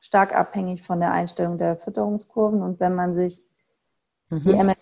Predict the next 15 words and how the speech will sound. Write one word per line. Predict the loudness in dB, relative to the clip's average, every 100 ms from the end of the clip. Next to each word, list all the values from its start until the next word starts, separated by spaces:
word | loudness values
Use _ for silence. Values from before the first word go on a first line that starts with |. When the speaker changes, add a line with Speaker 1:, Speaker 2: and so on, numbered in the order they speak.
| _
Speaker 1:
C-Daten | -2 2 2 2
anguckt, | -2 -2 -6 -12 _
fällt | -2 2 4
da | 4 4 4
häuf-, | 2 2 -6 -4 0
häufig | 0 0 0
auf, | 0 2
dass | -6 -6
die | -4
nicht | 0 0 -2
optimal | -8 -2 0 0
eingestellt | 0 0 -4 -2 -2 -2
sind. | -4 -4 -4 _ _ _ _ _ _ -8
Und, | -4 -2 -2 -4 -6
äh, | -6 -4 -4 -6